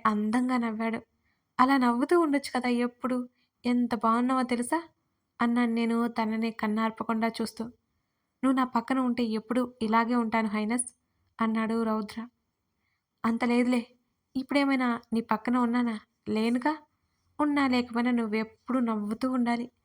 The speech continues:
అని చెప్పాను నేను. "నువ్వు లేకపోతే నేను ఎలా ఉంటాను హైనస్?" అని అడిగాడు రౌద్ర. తన ప్రేమకి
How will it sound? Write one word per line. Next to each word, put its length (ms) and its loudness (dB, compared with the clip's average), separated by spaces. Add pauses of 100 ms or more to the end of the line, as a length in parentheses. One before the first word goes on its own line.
(380)
అని 140 0
చెప్పాను 400 -2 (100)
నేను. 260 -2 (1800)
"నువ్వు 160 4
లేకపోతే 520 4 (120)
నేను 220 2
ఎలా 240 2
ఉంటాను 320 2
హైనస్?" 440 -2 (540)
అని 200 2
అడిగాడు 420 0
రౌద్ర. 360 -2 (1500)
తన 140 6
ప్రేమకి 520 2